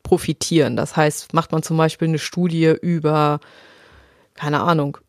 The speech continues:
Schadstoffe, dann gibt es natürlich diejenigen, die diese Schadstoffe, wenn man jetzt zum Beispiel die Plastikindustrie nimmt, diejenigen, die da Bisphenol A verkaufen oder benötigen für ihre Produkte, die wollen natürlich nicht, dass es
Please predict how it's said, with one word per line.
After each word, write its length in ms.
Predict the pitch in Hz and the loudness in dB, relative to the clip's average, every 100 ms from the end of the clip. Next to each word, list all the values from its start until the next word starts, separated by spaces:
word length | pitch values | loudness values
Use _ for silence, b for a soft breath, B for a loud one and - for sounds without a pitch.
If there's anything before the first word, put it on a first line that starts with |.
| - | -14
Schadstoffe, 1080 | - 175 208 - - 202 - 220 214 220 - | -2 2 2 2 2 2 4 4 6 4 2
dann 240 | 160 160 | 2 2
gibt 220 | 180 - | -2 -4
es 120 | 180 - | -4 -4
natürlich 460 | 165 - 170 - | -4 -2 -4 -4
diejenigen, 680 | 180 180 175 180 175 170 170 | -4 -2 0 0 -2 -2 -4
die 120 | 160 | -6
diese 540 | 156 160 165 160 156 107 | -8 0 4 4 4 0
Schadstoffe, 680 | - 160 170 - - 160 - | -4 0 0 0 0 0 0
wenn 160 | 147 | -2
man 120 | 151 151 | -2 -4
jetzt 160 | - | -6
zum 100 | 151 | -8
Beispiel 240 | 147 - 143 | -8 -8 -8
die 80 | |
Plastikindustrie 920 | 143 - 202 - - 175 160 - 175 165 | -4 -2 -2 -4 -2 0 0 -2 0 2
nimmt, 320 | 165 165 - b b b b b 185 | 4 2 0 b b b b b -4
diejenigen, 480 | 170 180 175 165 | 0 0 0 0
die 120 | 156 156 | -2 0
da 200 | 160 175 | 0 2
Bisphenol 560 | 170 - 170 160 156 - | 0 -2 -2 2 2 2
A 380 | 156 180 196 - _ - - | 2 2 2 -4 _ -20 -14
verkaufen 1600 | - 156 151 151 147 - _ _ _ - - 151 202 - 240 233 226 | -2 2 4 2 0 -6 _ _ _ -14 2 4 4 2 0 0 -2
oder 580 | - 156 143 143 143 - - | -4 -4 -2 -2 -4 -6 -4
benötigen 640 | 156 156 180 214 220 202 | -2 2 0 0 -2 -2
für 120 | - | -2
ihre 160 | - 160 | -4 -4
Produkte, 600 | - 156 180 - 190 180 b b b 170 | -2 0 0 0 0 0 b b b -6
die 160 | 143 | 0
wollen 220 | 147 202 | 2 4
natürlich 460 | 196 156 175 156 - | 2 0 -2 -2 0
nicht, 240 | 190 208 | 0 2
dass 140 | 151 151 | -2 -4
es 240 | 160 - | -6 -10